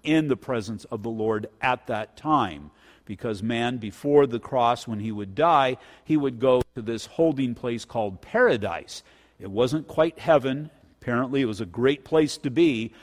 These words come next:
but this is a place that man went to wait for Jesus Christ to pay the price for our sins so that the gates of heaven would be open and then they could go and inhabit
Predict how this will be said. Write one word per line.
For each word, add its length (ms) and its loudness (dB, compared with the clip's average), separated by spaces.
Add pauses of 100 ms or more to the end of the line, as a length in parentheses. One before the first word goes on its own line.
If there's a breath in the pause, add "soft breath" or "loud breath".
(180 loud breath)
but 140 -10
this 200 -4
is 140 -8
a 40 -8
place 380 -6
that 160 -12
man 400 -4
went 320 -6
to 100 -14
wait 480 -2
for 160 -14
Jesus 480 -8
Christ 380 -4
to 100 -10
pay 280 0
the 120 -4
price 560 -4 (280 soft breath)
for 160 -2
our 140 -2
sins 380 -6
so 120 -6
that 280 -8
the 80 -12
gates 380 -4
of 140 -10
heaven 420 -4
would 240 4
be 160 -6
open 400 -6
and 240 -8
then 380 -2
they 100 -2
could 240 -14
go 360 -4
and 140 -10
inhabit 680 -8